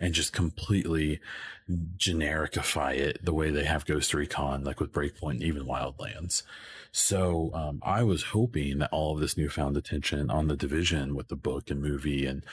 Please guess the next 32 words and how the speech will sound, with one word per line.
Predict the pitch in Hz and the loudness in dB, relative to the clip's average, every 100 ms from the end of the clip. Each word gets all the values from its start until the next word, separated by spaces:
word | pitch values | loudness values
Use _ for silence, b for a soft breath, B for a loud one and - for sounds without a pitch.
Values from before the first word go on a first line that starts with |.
| B B | B B
audiobook | 85 76 78 69 73 71 - | -2 2 0 0 0 0 -2
and | 69 | -6
comics | - 76 73 73 - - | -4 -2 0 -2 0 0
and | 65 | 0
all | 65 78 | 0 2
this | 73 | 2
stuff | - - 87 76 - - B B B B | 2 2 2 0 -4 -12 B B B B
was | 82 85 | 0 2
going | 90 87 | 4 4
to | 80 | 4
be | 78 82 | 4 4
like, | 73 78 | 2 2
"Hey, | 98 | 2
we're, | 80 78 | 2 2
look, | 80 78 | 0 0
we're, | 80 82 80 | 2 2 2
we're | - 85 85 | 2 2 2
invested | 76 73 78 - 73 | 0 -2 0 0 -2
in | 69 | -2
this | 69 65 | -2 0
I | 65 60 | -2 -4
P." | - 73 - - B B B B | -2 -2 -4 -10 B B B B
Um, | 85 76 76 69 - - - | -2 0 -2 -4 -8 -12 -4
unfortunately, | 82 - - 101 101 85 65 80 73 | -4 -2 2 4 4 2 4 2 2
there's, | 76 73 76 | 2 0 -2
I | 80 | -2
have | 78 85 80 | 0 0 2
this | 82 | 0
weird | 76 80 82 80 | 2 2 2 0
gut | 80 - | -2 0
feeling | - 80 73 65 | 0 2 2 0
now | 80 78 71 67 69 | 0 2 0 -2 -6